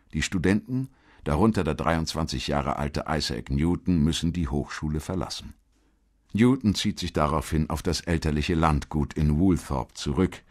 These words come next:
und widmet sich dort weiter seinen Studien der Naturwissenschaften, Philosophie und Theologie.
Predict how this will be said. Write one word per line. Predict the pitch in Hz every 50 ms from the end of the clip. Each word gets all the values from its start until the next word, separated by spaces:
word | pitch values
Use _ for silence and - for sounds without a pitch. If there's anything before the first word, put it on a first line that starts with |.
| - - - - -
und | - 101 90 - -
widmet | 117 113 - - 107 101 -
sich | - - 87 73 -
dort | - 98 80 65 - - - - -
weiter | - 73 67 71 - 65 62
seinen | 60 64 60 60 58 62
Studien | 64 - - - 85 78 71 64 71 73 67 65
der | 58 55
Naturwissenschaften, | - - - - - 95 85 67 73 - - - 67 - 71 - - - - 67 60 -
Philosophie | - - 71 58 62 62 - 62 - - - 98 92 85 82 76 - _
und | 71 71 67 - - - -
Theologie. | - 58 55 60 64 64 - - 55 - -